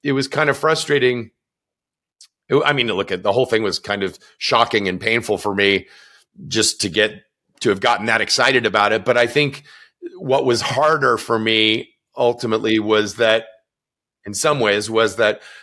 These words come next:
the script, and I still don't know how this happened, but the script had leaked,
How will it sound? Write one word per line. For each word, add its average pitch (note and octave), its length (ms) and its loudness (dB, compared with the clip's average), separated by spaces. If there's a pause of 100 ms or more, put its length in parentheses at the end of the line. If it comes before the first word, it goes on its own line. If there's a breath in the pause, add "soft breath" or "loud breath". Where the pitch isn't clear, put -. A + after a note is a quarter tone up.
the A#2 80 0
script, D3 480 0
and A#2 100 0
I A#2+ 80 2
still D#3 220 -2
don't C#3 140 0
know A2+ 100 0
how A2 140 0
this G#2 160 -2
happened, G#2+ 380 -2
but G2 100 -4
the G2+ 80 -8
script - 460 -4
had F#2 140 -10
leaked, G#2 560 -4